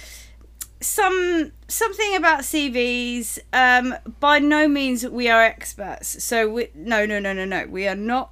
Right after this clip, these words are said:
the industry experts on this subject. However, we might be able to give you something, you're like, "Oh, that's a good idea." Um, 'cause we're gonna draw on our own experiences. Um, and,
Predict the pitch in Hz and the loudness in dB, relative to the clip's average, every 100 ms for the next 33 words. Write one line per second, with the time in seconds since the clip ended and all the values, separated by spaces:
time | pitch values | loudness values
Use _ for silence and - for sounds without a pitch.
0 | - 226 233 220 214 208 214 190 - - | -14 -10 -8 -6 -6 -8 -6 -6 -8 -16
1 | 175 - - - - - - 220 214 190 | -16 -18 -20 -20 -20 -16 -2 0 0 -4
2 | 180 208 180 - - - 214 233 214 170 | -6 -6 -8 -12 -16 -6 0 4 4 2
3 | 160 202 240 - - - - - - - | -4 -4 -6 -14 -20 -20 -20 -20 -20 -16
4 | 208 233 240 233 240 226 226 220 214 208 | -6 -2 0 0 0 0 2 0 0 -4
5 | 202 214 214 208 202 - 208 190 208 196 | -6 -8 -8 -8 -8 -4 -4 -4 -8 -6
6 | 202 214 - 659 - 175 185 196 156 120 | -4 -6 -2 0 2 0 -4 -8 -8 -8
7 | 110 202 - 220 220 214 214 269 247 - | -10 -16 -8 0 2 0 -2 -4 -4 -4
8 | 247 349 381 339 233 277 262 254 254 262 | -2 0 2 0 -2 -2 0 0 0 0
9 | 254 226 - 208 196 190 - 85 196 - | -2 -4 -6 -4 -4 -8 -12 -12 -12 -14
10 | - - - 202 196 196 196 190 - 233 | -16 -10 -2 0 2 0 -2 -8 -4 2
11 | 240 240 247 233 | 2 2 -2 -6